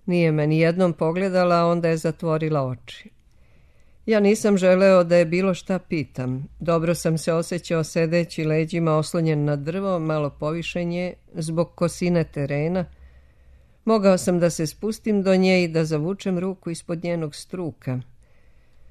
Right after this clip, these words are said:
U nastaloj tišini primetio sam da joj ispod spuštenih kapaka klize suze. Odjednom sam se osjetio neprijatno, kao uhvaćen u prestupu,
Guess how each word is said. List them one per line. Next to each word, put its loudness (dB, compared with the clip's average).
U 2
nastaloj 4
tišini 0
primetio 0
sam 2
da 6
joj 6
ispod -4
spuštenih -6
kapaka -6
klize -4
suze. -8
Odjednom 0
sam -2
se 0
osjetio 2
neprijatno, -4
kao 6
uhvaćen 2
u 0
prestupu, -4